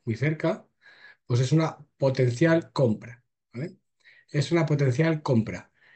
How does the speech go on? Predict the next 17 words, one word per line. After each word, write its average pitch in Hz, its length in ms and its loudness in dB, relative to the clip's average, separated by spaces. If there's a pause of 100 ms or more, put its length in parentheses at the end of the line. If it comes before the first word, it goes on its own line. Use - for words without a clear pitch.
(380)
Eh, 151 680 2 (180)
¿cuándo 196 840 2 (1600)
estaríamos 165 880 0
pensando 156 720 -2
en 147 360 -2
salirnos? 160 800 -4 (460)
Pues 135 160 -10
es 175 60 -6
una 208 100 0
buena 131 220 0
pregunta. 156 400 -2
Vamos 156 340 -2
a 160 40 0
ver 160 220 -4 (120)
los 117 400 -2
mercados 151 560 0
bajistas - 800 -4